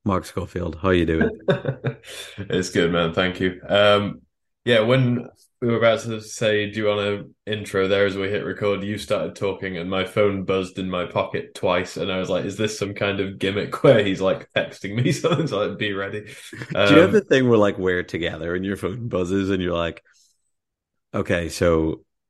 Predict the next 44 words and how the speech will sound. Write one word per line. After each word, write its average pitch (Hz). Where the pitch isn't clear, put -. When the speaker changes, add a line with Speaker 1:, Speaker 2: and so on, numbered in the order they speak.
Speaker 1:
he's 107
in 107
the 98
room 85
and 85
my 90
wife 82
is 85
also 90
in 87
the 95
room. 110
Who 139
could 107
that 104
possibly 98
be?" 110
<laughs> -
It's 123
like 135
Speaker 2:
Yeah. 80
Speaker 1:
the 135
Friends 104
joke 117
where 120
the 104
door 92
knocks 92
and 98
they're 95
all 92
in 90
there 110
and 139
they 127
just 101
look 95
Speaker 2:
Yeah. 87
Speaker 1:
around 98
and -
they're 117
like, 127
"We 107
d-, 98